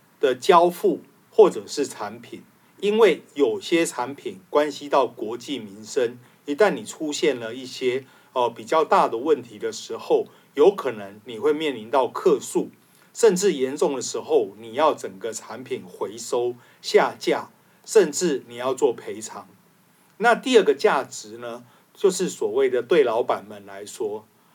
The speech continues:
老板这边呢，他希望能够，呃，让你这个经验，或者是针对经销商，或者是，呃，竞-，呃，竞争者之间的经验，他要有所掌握。所以这个时候呢，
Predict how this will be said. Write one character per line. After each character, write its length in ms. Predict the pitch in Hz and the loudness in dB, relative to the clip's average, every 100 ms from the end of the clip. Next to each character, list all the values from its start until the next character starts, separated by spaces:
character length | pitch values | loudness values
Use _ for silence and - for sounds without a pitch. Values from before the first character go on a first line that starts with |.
| _ - | _ 0
老 160 | 160 | 4
板 220 | 214 139 | 4 2
这 120 | 127 160 | 0 0
边 240 | 156 151 | 0 0
呢， 300 | 131 127 127 | 0 -2 -6
他 220 | - 180 | 0 2
希 320 | 175 - 185 180 | 2 -2 0 4
望 240 | 175 131 | 4 4
能 180 | 120 127 | -4 0
够， 300 | 165 131 107 - _ _ | 4 4 2 -8 _ _
呃， 200 | 120 117 | -4 0
让 280 | 151 220 151 | 4 4 2
你 100 | 110 | -6
这 140 | 175 | -4
个 100 | 147 | -2
经 340 | - 196 180 190 | -2 -4 -2 2
验， 280 | 196 131 - _ _ _ | 2 2 -6 _ _ _
或 180 | 220 | 6
者 200 | 185 110 | 6 0
是 380 | 113 - 175 143 - _ | -6 -4 -2 -4 -8 _
针 320 | - 214 196 196 | 4 6 6 6
对 240 | 208 147 | 4 4
经 300 | - 175 175 | -4 -8 -2
销 240 | 175 160 | 2 4
商， 420 | 156 165 147 147 151 | 2 0 0 -2 -4
或 300 | - 190 143 | 4 6 4
者 220 | 117 107 | 0 -6
是， 420 | - - 156 143 - _ - | -8 -6 -2 -2 -6 _ 0
呃， 280 | 139 120 | 0 0
竞-， 360 | 113 240 185 - | -4 -2 -2 -2
呃， 200 | - 135 | -2 -2
竞 300 | 151 - 185 | -2 -2 -2
争 220 | - 156 165 | 2 0 2
者 280 | 147 107 - _ - | -2 -4 -8 _ -10
之 140 | 185 | -4
间 160 | 180 180 | 0 2
的 100 | 147 | 0
经 280 | - 151 156 | -2 -8 -2
验， 260 | 170 123 117 | 0 0 -2
他 200 | 160 156 | 0 2
要 160 | 151 | 4
有 160 | 127 123 | 2 0
所 220 | 123 123 127 | -4 -4 -4
掌 240 | 113 92 | -6 -8
握。 320 | 110 127 110 - _ _ _ _ _ | -2 0 0 -6 _ _ _ _ _
所 160 | - 233 | 0 0
以 80 | |
这 120 | - 233 | 2 2
个 120 | 208 | 2
时 180 | - - | 2 -8
候 300 | - 202 127 | 0 2 2
呢， 240 | 120 | -2